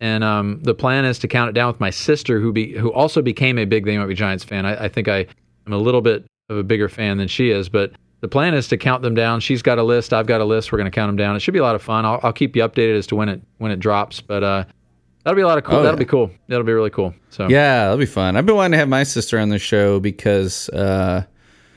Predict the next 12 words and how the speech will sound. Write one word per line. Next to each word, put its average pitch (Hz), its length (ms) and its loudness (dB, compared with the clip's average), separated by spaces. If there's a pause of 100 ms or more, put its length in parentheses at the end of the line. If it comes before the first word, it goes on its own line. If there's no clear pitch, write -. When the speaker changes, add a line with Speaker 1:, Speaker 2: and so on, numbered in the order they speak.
(420)
Speaker 2:
she's 180 220 -2
not 202 160 2
a - 20 2
huge 185 240 0
They 175 140 2
Might 180 160 0
Be 151 80 -4
Giants 160 320 -2
fan, 190 240 0
but 135 420 0 (320)
uh, 107 520 2
her, 113 520 0